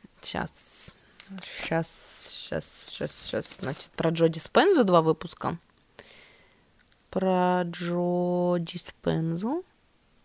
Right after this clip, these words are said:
И про истории, которые мы себе рассказываем. Про ис-, истории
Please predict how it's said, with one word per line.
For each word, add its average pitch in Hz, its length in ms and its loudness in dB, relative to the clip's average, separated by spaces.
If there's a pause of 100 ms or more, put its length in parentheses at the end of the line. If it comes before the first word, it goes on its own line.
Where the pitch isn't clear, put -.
(1000)
И 214 140 4
про 220 200 10
истории, 302 520 8
которые 240 540 6
мы 214 140 6
себе 202 220 2
рассказываем. 170 960 4 (1200)
Про 196 360 -2 (100)
ис-, - 340 -8 (140)
истории 175 2000 -2